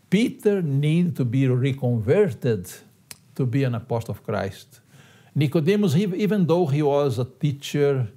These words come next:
he was a part of the church, he was a great leader, Christ said to him, "Have you been born again? If you are not born again, you cannot enter the kingdom of heaven." Brethren, let us take seriously this point.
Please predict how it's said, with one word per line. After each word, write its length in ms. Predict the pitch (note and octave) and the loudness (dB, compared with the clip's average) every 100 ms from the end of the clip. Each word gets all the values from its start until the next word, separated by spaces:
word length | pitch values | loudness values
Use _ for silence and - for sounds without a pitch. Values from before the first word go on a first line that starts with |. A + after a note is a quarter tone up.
| _ _ _ _ | _ _ _ _
he 200 | G2 B2 | -2 0
was 340 | C3 C3+ B2+ | 2 2 0
a 340 | B2 B2 A#2 G#2+ - | 0 0 -2 -4 -6
part 280 | - C#3 B2 | 0 0 2
of 120 | B2+ | -2
the 100 | A2+ | -4
church, 420 | A#2 - C#3 C#3 C3 | -4 0 0 0 0
he 60 | |
was 180 | A#2 A#2 | -2 0
a 80 | A#2 | -2
great 500 | G#2 F2 A#2 C3+ C3+ | -4 -4 -2 0 0
leader, 560 | A#2 B2 C3+ C3 C3 B2 - - - | -2 0 0 0 -2 -6 -12 -16 -14
Christ 300 | - C3 C3+ | -2 0 0
said 220 | - C3 A#2+ | 0 -2 0
to 80 | |
him, 220 | A2+ A#2+ A2 | -2 -2 -2
"Have 240 | A#2 A2+ | -2 -2
you 120 | A#2+ | -2
been 160 | A#2 A#2+ | -2 -2
born 260 | A2+ A#2+ | 0 -2
again? 440 | B2 A2 B2 E3 C3 - _ _ _ _ _ _ _ | -2 -4 -2 -2 -4 -10 _ _ _ _ _ _ _
If 180 | C#3 B2+ | -4 0
you 160 | C#3 B2 | 0 0
are 120 | B2 | 0
not 220 | C3 C3 | -2 -2
born 180 | B2+ C#3 | -2 0
again, 180 | B2 C3 | 0 -2
you 80 | |
cannot 320 | C3 C#3 D#3+ - | -2 -2 -2 -2
enter 240 | G3 F3 | -2 0
the 80 | D3 | -2
kingdom 300 | - A2 G2+ | -2 -4 -4
of 60 | |
heaven." 400 | - G2 F#2+ F#2+ F2+ _ _ _ _ _ _ | -4 -6 -6 -10 -12 _ _ _ _ _ _
Brethren, 380 | - C3 D3+ C#3 | -4 0 0 2
let 160 | D3 D3 | 0 0
us 100 | B2+ | -4
take 200 | C3+ C3 | -4 -6
seriously 460 | - C3 A#2+ G#2 | -4 -2 -2 -2
this 180 | G#2+ G#2+ | -6 -8
point. 420 | - G2+ F2+ G2 | -8 -8 -8 -10